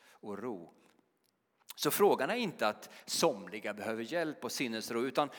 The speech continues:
alla söker det. Men frågan blir då, vad är det vi söker vår tröst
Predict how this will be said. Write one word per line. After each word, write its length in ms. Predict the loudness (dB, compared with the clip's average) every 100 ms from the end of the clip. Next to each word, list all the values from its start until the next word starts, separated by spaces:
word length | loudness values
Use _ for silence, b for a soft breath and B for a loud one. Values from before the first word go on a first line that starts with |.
| B 0
alla 580 | 2 2 0 2 2
söker 480 | 2 -2 -4 -8 -14
det. 220 | -12 -14 -14 -20 _ _ _ _ _ _ _ _ _
Men 120 | -6 -2
frågan 460 | 2 2 4 2
blir 200 | 2 0
då, 260 | 0 -2 -2 B B B
vad 380 | 2 2 2 2
är 340 | 4 4 -2
det 140 | -4
vi 120 | -6 -6
söker 840 | -4 -2 -2 -4 -16 -8 -8 -8 -18 -16
vår 80 |
tröst 800 | -12 -4 -4 -4 -6 -6 -10 -18